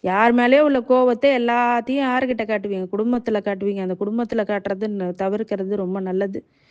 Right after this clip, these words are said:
ஏதாவது கோவம் இருந்தா கண்ட்ரோல் பண்ணிக்கங்க. அதுதான் நல்லது. டென்னு, டூ, நைனு, எயிட்டு அப்படின்னு சொல்லிட்டு ரிவர்ஸ்ல நம்பர்ல எழுதுங்க. உங்க கோவம்லாம் போயிடும்.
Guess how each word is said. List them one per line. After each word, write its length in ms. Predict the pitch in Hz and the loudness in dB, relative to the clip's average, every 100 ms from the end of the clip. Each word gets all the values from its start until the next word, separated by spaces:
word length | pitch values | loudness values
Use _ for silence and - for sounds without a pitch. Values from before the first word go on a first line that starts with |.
| _ _ _ | _ _ _
ஏதாவது 280 | - 240 311 | 0 4 4
கோவம் 320 | 269 277 311 302 | 4 4 6 4
இருந்தா 240 | 247 277 277 | 2 0 2
கண்ட்ரோல் 440 | 262 262 302 294 | 0 4 4 4
பண்ணிக்கங்க. 540 | 254 233 214 208 196 185 180 - - - - _ _ _ - | 2 0 0 -2 -2 -2 -4 -8 -18 -16 -18 _ _ _ 0
அதுதான் 440 | - 220 226 262 240 | 2 4 4 4 4
நல்லது. 280 | 226 208 - - _ | 4 2 -2 -8 _
டென்னு, 440 | 247 262 277 277 269 254 214 - | 4 6 6 6 4 2 0 -2
டூ, 140 | 269 269 277 262 | 0 2 4 4
நைனு, 420 | 233 247 262 254 233 | 4 4 4 4 4
எயிட்டு 320 | 233 247 254 | 4 4 2
அப்படின்னு 320 | 233 233 233 | 2 0 0
சொல்லிட்டு 260 | 233 233 226 | 2 4 4
ரிவர்ஸ்ல 420 | 247 262 254 226 | 2 0 0 0
நம்பர்ல 480 | 214 220 233 220 202 | 0 0 0 0 0
எழுதுங்க. 400 | 214 214 214 190 | -2 0 0 0
உங்க 160 | 180 185 | -4 -4
கோவம்லாம் 500 | 208 214 202 214 202 | -2 -2 -2 -2 -2
போயிடும். 300 | 202 196 | -4 -4